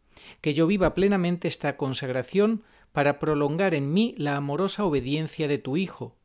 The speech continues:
y dar respuesta vital a la misión que Dios te ha confiado en la historia de la salvación. Madre de misericordia,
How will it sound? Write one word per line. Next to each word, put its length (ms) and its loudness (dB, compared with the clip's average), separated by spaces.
y 120 -12
dar 220 -6
respuesta 600 -2
vital 500 -2
a 100 -2
la 100 2
misión 460 0
que 140 0
Dios 260 0
te 80 -4
ha 80 -2
confiado 720 -2
en 160 -4
la 80 -4
historia 680 -2
de 200 -6
la 120 -6
salvación. 680 -8
Madre 460 4
de 80 2
misericordia, 840 0